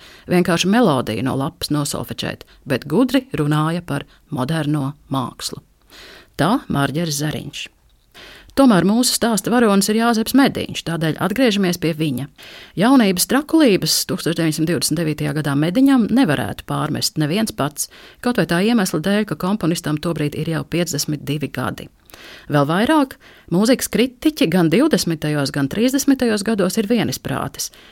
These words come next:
Jāzepa Mediņa muzikālā estētika nepiederot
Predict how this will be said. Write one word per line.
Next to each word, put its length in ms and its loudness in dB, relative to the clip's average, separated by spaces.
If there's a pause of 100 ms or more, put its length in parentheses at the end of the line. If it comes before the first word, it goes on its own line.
(120)
Jāzepa 560 -2
Mediņa 400 -2
muzikālā 600 -4 (100)
estētika 640 -2 (160)
nepiederot 800 -2